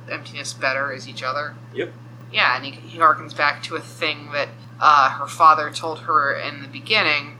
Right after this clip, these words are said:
Speaker 1: which is she's playing on the C B radio, and she's, like, turning the dial and, like,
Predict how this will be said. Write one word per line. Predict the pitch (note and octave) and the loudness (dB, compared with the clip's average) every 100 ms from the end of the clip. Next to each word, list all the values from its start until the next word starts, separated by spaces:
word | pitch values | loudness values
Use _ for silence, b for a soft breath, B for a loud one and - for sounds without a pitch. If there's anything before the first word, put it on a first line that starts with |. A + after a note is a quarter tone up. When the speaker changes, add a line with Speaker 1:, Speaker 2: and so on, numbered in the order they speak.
| - | -10
Speaker 1:
which | D#3+ D#3+ - - | -6 -4 -4 -6
is | - D3 C#3+ - - - - | -6 -8 -8 -8 -8 -8 -6
she's | - - | -6 -6
playing | - E3 D3 | -2 0 2
on | C#3+ | 0
the | C#3+ | -2
C | - C#3+ | -8 -6
B | C#3 | -6
radio, | C#3+ D#3 D3 C#3+ C#3 C3 C3 - | -6 -4 -4 0 2 4 2 -4
and | D3+ C#3 | -6 -6
she's, | - C#3 | -6 -4
like, | C#3+ C3+ A#2+ - | 0 -2 -2 -8
turning | D#3+ D3 | -4 -4
the | C#3 | -2
dial | C#3+ C#3 C#3 C3+ C#3 | 4 6 8 6 4
and, | C#3+ C3+ | 2 -2
like, | C3 C3 | -6 -8